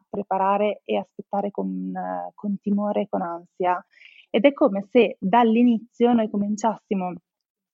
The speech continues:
a dare per scontato che ci sia da prepararsi a, mm, combattere una battaglia o sopravvivere a un,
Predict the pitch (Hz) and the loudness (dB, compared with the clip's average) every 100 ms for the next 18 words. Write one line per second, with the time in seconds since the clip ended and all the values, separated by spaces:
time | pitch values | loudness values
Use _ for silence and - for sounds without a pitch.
0 | _ - 208 214 208 202 - 254 196 175 | _ -2 4 4 2 -2 2 2 2 -4
1 | - 202 202 208 226 196 190 202 214 190 | -8 -8 -8 -4 -2 -2 -2 0 2 2
2 | 175 _ 220 214 214 - - - - - | -2 _ 4 4 2 -20 -20 -20 -6 0
3 | 214 226 - - 220 202 190 185 - 196 | 2 2 -2 -4 -2 -2 -4 -8 -10 -10
4 | - 190 190 - 202 190 185 180 180 180 | -6 -2 -2 -4 -4 -4 -4 -2 -2 -2
5 | - 220 247 185 180 - 190 - 202 202 | 0 2 4 4 2 0 -4 -4 -6 -4
6 | 180 202 208 202 196 196 196 196 190 | 0 2 2 2 2 0 0 -2 -4